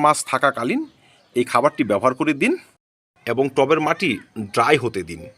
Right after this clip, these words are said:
পাতা ঝরতে দিন, দেখবেন এই বছর আপনাকে নিরাশ করবে না। এই বছর আপনার গাছে প্রচুর পরিমাণে ফলন হবে। আর যখন জানুয়ারি মাস চলে আসবে, তখন কিন্তু আপনি ভালো মানের একটি পিজিআর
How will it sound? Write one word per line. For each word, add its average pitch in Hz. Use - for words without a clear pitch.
পাতা 117
ঝরতে 131
দিন, 269
দেখবেন 151
এই 160
বছর 165
আপনাকে 120
নিরাশ 107
করবে 78
না। 85
এই 113
বছর 131
আপনার 147
গাছে 147
প্রচুর 139
পরিমাণে 98
ফলন 92
হবে। 76
আর 87
যখন 139
জানুয়ারি 123
মাস 143
চলে 95
আসবে, 170
তখন 190
কিন্তু 185
আপনি 151
ভালো 117
মানের 120
একটি 110
পিজিআর 113